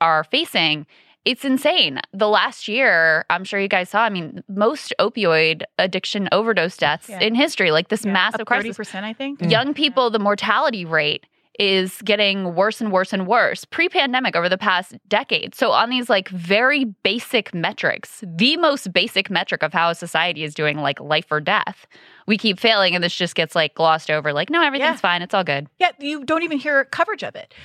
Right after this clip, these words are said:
Speaker 2: When I was at, right before I left The Intercept, we were having a, like, a board meeting about how to cover the election and what angles to approach. And I suggested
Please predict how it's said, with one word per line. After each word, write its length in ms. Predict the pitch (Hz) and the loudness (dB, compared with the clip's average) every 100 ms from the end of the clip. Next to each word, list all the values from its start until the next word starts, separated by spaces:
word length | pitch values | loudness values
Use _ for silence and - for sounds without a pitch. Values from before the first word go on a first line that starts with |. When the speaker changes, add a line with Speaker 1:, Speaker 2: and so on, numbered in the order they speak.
| - | -8
Speaker 2:
When 120 | - 277 | 2 2
I 80 | |
was 100 | 330 | 2
at, 140 | 349 - - | -2 -6 -2
right 100 | 269 | -2
before 200 | - 285 | 0 0
I 20 | |
left 180 | 233 - | 0 -4
The 100 | 185 | -6
Intercept, 520 | 208 208 165 - - | -6 -4 -4 -6 -6
we 100 | 226 | -2
were 180 | 202 190 | 2 2
having 340 | 202 190 185 | 2 0 -2
a, 180 | 170 165 - | -2 -4 -6
like, 140 | 170 | -6
a 40 | |
board 240 | 175 180 180 | -4 -2 -2
meeting 280 | 180 170 165 | -2 -4 -4
about 500 | 165 156 156 160 - _ _ _ - | -2 0 0 -2 -8 _ _ _ -14
how 180 | - 226 | 0 0
to 80 | 214 | 2
cover 240 | 220 180 | -2 -2
the 80 | 175 | -2
election 600 | 165 147 - 143 110 107 | -2 -4 -4 -8 -8 -10
and 300 | - 139 139 | -12 -12 -10
what 120 | 160 - | -8 -6
angles 340 | 160 147 156 | -6 -6 -10
to 100 | - | -10
approach. 460 | 139 - 147 90 - - - - - | -10 -6 -6 -6 -12 -20 -20 -12 0
And 160 | 269 262 | 0 2
I 140 | 294 | -2
suggested 800 | 381 285 294 403 - 180 165 185 | -2 0 0 0 -2 0 0 -6